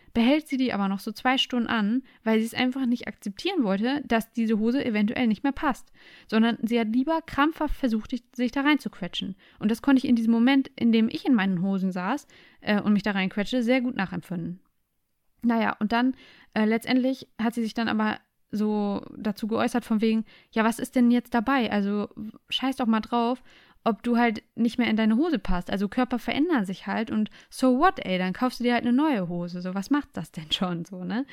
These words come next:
Das ist doch nicht schlimm.“ Äh, und das will ich auch dir mitgeben, wenn dir irgendwas mal nicht mehr passt, so, ne? Willst du dich jetzt die ganze Zeit fertig machen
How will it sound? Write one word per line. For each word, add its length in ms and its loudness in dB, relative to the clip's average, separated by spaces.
Das 140 -2
ist 220 -6
doch 140 -4
nicht 220 0
schlimm.“ 360 2
Äh, 220 2
und 120 0
das 140 0
will 80 4
ich 140 0
auch 80 0
dir 240 4
mitgeben, 560 0
wenn 140 4
dir 140 2
irgendwas 300 0
mal 100 0
nicht 160 0
mehr 100 -2
passt, 420 -4
so, 120 -8
ne? 220 0
Willst 240 2
du 40 -2
dich 140 0
jetzt 220 -4
die 60 -2
ganze 300 0
Zeit 260 -4
fertig 480 -8
machen 360 2